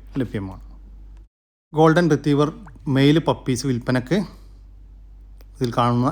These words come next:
രണ്ടെണ്ണമാണ് വിൽപ്പനക്കുള്ളത്, രണ്ട് മെയിലാണ്. ഇതിൻ്റെ ഉദ്ദേശിക്കുന്ന വില പന്ത്രണ്ടായിരം രൂപയാണ്. ഇതിൻ്റെ സ്ഥലം വരുന്നത് തിരുവനന്തപുരത്താണ്.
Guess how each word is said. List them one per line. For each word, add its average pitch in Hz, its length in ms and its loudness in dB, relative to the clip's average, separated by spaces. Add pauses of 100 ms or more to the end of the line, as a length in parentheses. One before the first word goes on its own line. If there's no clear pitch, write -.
(100)
രണ്ടെണ്ണമാണ് 120 520 0
വിൽപ്പനക്കുള്ളത്, 117 580 -4
രണ്ട് 110 240 -4
മെയിലാണ്. 113 380 -2 (1080)
ഇതിൻ്റെ 113 280 0
ഉദ്ദേശിക്കുന്ന 113 360 -4
വില 113 160 0 (400)
പന്ത്രണ്ടായിരം 110 540 -2
രൂപയാണ്. 98 400 -6 (1400)
ഇതിൻ്റെ 131 280 4
സ്ഥലം 147 280 4
വരുന്നത് 135 340 4
തിരുവനന്തപുരത്താണ്. 123 680 0